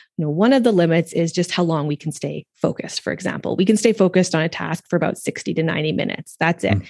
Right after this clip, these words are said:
Speaker 1: Then our efficiency starts to go down. So if I'm sitting here trying to write the same email or the same paper for two, three hours,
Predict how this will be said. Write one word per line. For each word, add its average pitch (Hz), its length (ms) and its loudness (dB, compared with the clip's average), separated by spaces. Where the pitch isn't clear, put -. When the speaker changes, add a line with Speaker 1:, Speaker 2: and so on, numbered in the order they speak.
Speaker 1:
Then 180 140 4
our 202 100 4
efficiency 175 560 0
starts 156 280 -6
to - 100 -6
go - 100 0
down. - 320 -4
So - 80 0
if 180 100 2
I'm 208 300 4
sitting 277 320 2
here 170 240 2
trying 202 220 2
to 190 80 4
write 180 180 4
the 180 80 0
same 175 320 0
email 185 340 2
or 156 60 -2
the 160 80 -2
same 160 200 -6
paper 233 360 2
for 165 120 -8
two, 170 400 2
three 165 260 0
hours, 170 500 4